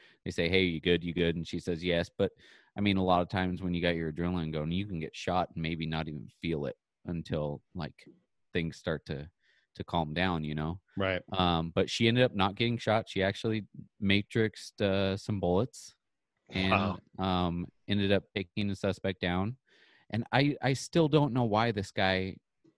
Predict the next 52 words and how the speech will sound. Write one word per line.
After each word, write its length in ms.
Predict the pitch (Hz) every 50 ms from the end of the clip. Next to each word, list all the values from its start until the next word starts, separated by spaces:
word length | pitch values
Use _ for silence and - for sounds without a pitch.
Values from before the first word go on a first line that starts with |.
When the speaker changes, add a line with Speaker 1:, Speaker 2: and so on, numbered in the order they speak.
| -
Speaker 1:
shot 400 | 113 - - - 117 107 110 - - -
at 140 | - 78 71
her. 340 | 80 82 80 73 73 69 98 - _ _ -
I 20 |
don't 160 | 101 110 113 120
know 120 | 117 110
if 120 | 110 -
there's 200 | - 113 107 104
a 60 | 101 95
reason 380 | 87 98 101 104 107 123 120
or 140 | 123 120 120
not. 260 | 123 120 127 127 104 - _ - - - - _ -
And 100 | - 107
I, 200 | 101 101 101 - -
I 120 | - 107
don't 260 | 107 98 110 113 117 110
know 140 | 110 104
what 320 | 104 98 92 98 98 - -
sh-, 200 | - - - - -
uh, 460 | - 95 92 87 87 85 85 80 82 71 - _ _ _ _
county 280 | - 107 98 98 92
she 180 | 85 - - 90
was 160 | 82 80 -
with. 280 | - 87 82 73 64 - _ _ _ _ _ _ _ _ _ - - - - _ _ - -
I, 80 | 101 - -
he, 220 | - 120 117 - _ - -
uh, 260 | 104 98 95 90 82 85
Donut 300 | 95 - 113 127 135 131
Operator 380 | 113 110 107 - 110 104 101 95
might 300 | 92 90 87 90 76 69
say 180 | - - 87 85
it 80 | 82
on 140 | 82 82 82
his 140 | 82 80 78
video, 360 | 78 85 82 80 85 85 85
but 140 | 78 90 80
in 100 | 90 87
his 180 | 87 85 82
description, 520 | - - 78 - - - 76 71 - - 73
it 100 | 76 71
doesn't 280 | - 80 76 67 60 -
say 120 | - 62 62
anything. 420 | 65 69 - - - 71 82 90 - _ _ _ _ _ _ _
Speaker 2:
See, 220 | - - - 135
I 40 | 127
Speaker 1:
Doesn't 120 | 170 202 -
Speaker 2:
saw 140 | - 220 240
that 100 | 240 185
Speaker 1:
say 40 | 127
Speaker 2:
video, 220 | 131 120 117 113
Speaker 1:
his 120 | 104 71
name. 80 | - -